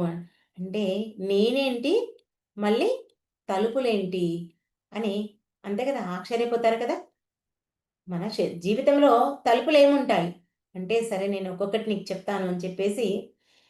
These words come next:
మొట్టమొదటి తలుపు ఈ శరీరమనే తలుపు. ఈ తలుపును నువ్వు తెరువు. ఎలా తెరుస్తావు ఈ శరీరం అనే తలుపును అంటే, ఈ శరీరాన్ని బాగా కష్టపెట్టు, ఆ శరీరానికి కాస్త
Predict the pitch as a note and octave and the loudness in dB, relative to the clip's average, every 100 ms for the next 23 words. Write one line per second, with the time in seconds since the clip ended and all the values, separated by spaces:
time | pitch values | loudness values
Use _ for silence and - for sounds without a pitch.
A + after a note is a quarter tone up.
0 | _ - G#3 G#3+ E4+ D4+ D4 C#4+ A3+ A3+ | _ -2 0 2 4 6 6 4 2 4
1 | C4+ A3+ C4 C#4+ - - G#3 G#3 G3 A3 | 2 2 0 -4 -6 -4 0 0 2 4
2 | A3+ G#3+ G3+ F4+ A#4+ _ _ _ _ _ | 4 2 0 0 -4 _ _ _ _ _
3 | E3+ E3+ F3 - - _ _ - G3 - | -8 -8 -10 -14 -20 _ _ -8 -6 -2
4 | F#3+ G#3 C4 C#4 B3 G#3+ - F#3+ E3+ G3+ | -2 0 0 0 0 -2 -2 0 0 2
5 | G#3+ - - _ _ _ _ - F3 E3+ | 0 0 -8 _ _ _ _ -6 -4 -2
6 | G#3+ B3 C4 C#4 D#4 C4+ C4+ B3+ G#3+ A3+ | 0 4 4 4 4 4 4 2 2 2
7 | A3+ A#3 A3 G#3 G3 F#3+ G3+ G3 F3+ F3+ | 2 2 0 -2 -2 -4 -4 -2 -2 0
8 | A#3 G#3+ G3+ - _ _ - G3+ G3 F#3 | 0 0 -4 -12 _ _ -6 -4 -2 -2
9 | A3 A3+ G#3 G3+ A3 F4+ A#4 A4+ _ _ | 0 0 0 0 0 0 -2 -8 _ _
10 | _ _ - F3 F#3 G3+ G#3+ F#3 F3 - | _ _ -14 -10 -6 -6 -6 -6 -4 0
11 | C#4 C4+ - D#3+ - _ _ _ _ _ | 4 4 2 -6 -10 _ _ _ _ _
12 | _ _ _ _ _ _ _ - F3+ G#3 | _ _ _ _ _ _ _ -8 0 2
13 | A#3+ A#3 A#3 A#3 B3+ G#3+ G#3 - F4+ A#4+ | 4 2 0 0 2 2 2 2 2 0